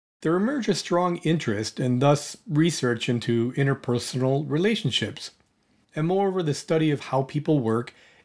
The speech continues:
and interact together, and this was important at the time.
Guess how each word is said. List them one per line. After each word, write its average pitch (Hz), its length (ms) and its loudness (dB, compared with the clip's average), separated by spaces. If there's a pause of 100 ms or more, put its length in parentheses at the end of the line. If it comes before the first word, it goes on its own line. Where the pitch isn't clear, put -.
(100)
and 131 140 2
interact 107 500 0
together, 123 540 0 (380)
and 214 100 0
this 240 140 0
was 208 160 0
important 214 420 -2
at 107 80 -10
the 117 80 -2
time. 104 400 -4